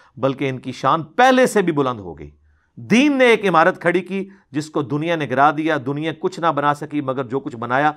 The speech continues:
اس کو بھی منہدم کر دیا۔ یعنی دنیا نے کوشش تو کی، اپنا ہی بیڑا غرق کر لیا، حضرت علی کی محبت لوگوں کے دل سے نہیں نکل سکی۔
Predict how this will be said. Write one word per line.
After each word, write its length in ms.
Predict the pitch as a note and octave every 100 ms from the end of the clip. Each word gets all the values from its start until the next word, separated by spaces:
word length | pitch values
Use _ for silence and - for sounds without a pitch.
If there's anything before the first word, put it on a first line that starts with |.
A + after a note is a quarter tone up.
| _ _ _ F3+
اس 180 | -
کو 160 | - E3
بھی 120 | D#3
منہدم 500 | C#3+ C#3 A#2+ A#2 C#3+
کر 160 | A#2+ G#2
دیا۔ 240 | F2 F2 -
یعنی 220 | C#3+ D#3+
دنیا 320 | D3 E3 F#3+
نے 100 | F#3
کوشش 300 | E3+ E3 F#3+
تو 120 | F#3+
کی، 160 | F3+ F3+
اپنا 160 | E3+
ہی 60 | F#3
بیڑا 180 | D3 D3
غرق 240 | C3+ D3
کر 100 | D#3
لیا، 200 | D#3 D#3+ D#3 - _ C3
حضرت 300 | C#3+ E3+ F3+
علی 240 | F3 F#3
کی 100 | F3+
محبت 300 | D3+ B2 D#3+
لوگوں 220 | D3 D3
کے 60 | C#3+
دل 180 | D3 C3+
سے 140 | D3+
نہیں 120 | D3
نکل 220 | A2+ F#2+
سکی۔ 240 | E2+ E2